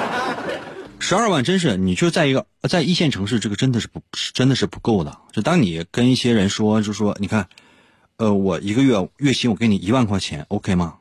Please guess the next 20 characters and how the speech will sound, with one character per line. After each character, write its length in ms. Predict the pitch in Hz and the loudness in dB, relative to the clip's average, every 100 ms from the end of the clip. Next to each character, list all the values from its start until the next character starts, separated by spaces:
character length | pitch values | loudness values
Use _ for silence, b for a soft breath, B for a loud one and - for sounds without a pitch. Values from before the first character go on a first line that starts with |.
| _ | _
你 140 | 98 | 0
一 80 | 143 | 2
定 100 | 196 | 2
说 140 | 92 | 2
不 220 | - 80 | -2 -4
OK， 340 | 76 - - - _ _ _ | -4 -10 -20 -20 _ _ _
因 100 | 151 | 0
为 80 | 175 | 2
你 180 | 156 76 | 2 -2
租 280 | - 170 | 0 2
一 80 | 175 | 2
个 100 | 160 | 0
房 380 | 147 - 156 147 | -2 -4 2 2
子， 220 | 139 85 - _ | 2 0 -6 _
大 140 | - 127 | -2 0
概 720 | 139 120 101 90 87 82 - - _ _ _ _ _ | 2 2 2 0 -2 -6 -12 -16 _ _ _ _ _
单 200 | - 147 | -2 2
间 160 | 143 143 | 4 4
儿 60 | 147 | 2
吧， 280 | 117 - | 0 -4